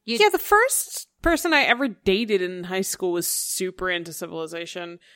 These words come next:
Speaker 2: Um, I, even now, I'll happily replay SimCity two thousand for an afternoon. That sounds not completely dissimilar in terms of what you have to watch out for.
Speaker 1: Mm-hmm.
Speaker 2: Uh, so yeah, that sounds, that sounds really good. If I had time, I would do that.
Speaker 1: Yep.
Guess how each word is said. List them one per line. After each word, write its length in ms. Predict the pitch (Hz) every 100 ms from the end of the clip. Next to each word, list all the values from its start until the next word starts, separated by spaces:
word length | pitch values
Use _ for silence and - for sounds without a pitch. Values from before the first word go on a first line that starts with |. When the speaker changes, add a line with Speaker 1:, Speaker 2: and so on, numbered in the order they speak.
| _ -
Speaker 2:
Um, 320 | 208 202 190 -
I, 400 | 233 427 339 214 _ _ -
even 300 | 311 415 208
now, 220 | 180 240
I'll 240 | 190 226 226
happily 400 | 214 226 220 196
replay 320 | 202 202 208
SimCity 560 | 185 208 202 214 202 190
two 120 | 202
thousand 380 | 185 196 214 196
for 140 | 190
an 80 | 180
afternoon. 520 | 175 - 180 170 175
That 180 | 180 190
sounds 420 | 226 208 208 -
not 460 | 190 175 180 - _
completely 460 | 196 185 190 165 185
dissimilar 500 | 175 - 180 175 175
in 60 |
terms 280 | 180 190 180
of 60 | 180
what 120 | -
you 80 | 185
have 100 | 175
to 80 | 180
watch 220 | 160 180
out 140 | 170
for. 180 | - 175
Speaker 1:
Mm-hmm. 80 | 269 480 _ - _ _ _
Speaker 2:
Uh, 240 | 180 185 175
so 180 | -
yeah, 400 | 220 240 392 185 -
that 180 | 233 233
sounds, 340 | 294 277 -
that 180 | - 185
sounds 260 | 285 285 160
really 300 | 175 185 143
good. 340 | 101 98 170 - _
If 160 | - -
I 80 | 240
had 200 | 311 330
time, 320 | - 202 190
I 100 | 226
would 180 | 311 339
do 220 | - 151 139
that. 680 | 127 156 - - - - -
Speaker 1:
Yep. 220 | 208